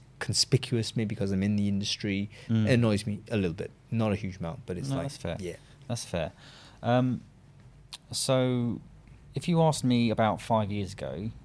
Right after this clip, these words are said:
Speaker 2: a-, about marketing and personal brand, I would have gone like, "Well,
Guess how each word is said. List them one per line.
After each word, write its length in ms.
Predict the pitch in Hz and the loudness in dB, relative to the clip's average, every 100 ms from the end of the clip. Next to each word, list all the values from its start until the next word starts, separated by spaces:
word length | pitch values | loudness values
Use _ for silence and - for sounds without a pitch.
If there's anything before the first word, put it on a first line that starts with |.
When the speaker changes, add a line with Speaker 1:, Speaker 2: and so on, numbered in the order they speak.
| - - | -16 -12
Speaker 2:
a-, 60 | |
about 400 | 85 98 101 90 | -8 -4 -2 -2
marketing 640 | 107 104 95 - 95 92 | 0 0 0 -4 -6 -4
and 140 | 82 85 | -6 -6
personal 420 | - 101 - 98 | -4 -4 -4 -4
brand, 500 | 95 90 87 90 92 | -2 -2 -2 -4 -4
I 40 | |
would 80 | 95 | -4
have 80 | 95 | -2
gone 220 | 92 95 | -4 -2
like, 220 | 87 90 - - | -4 -6 -10 -14
"Well, 140 | 76 | -14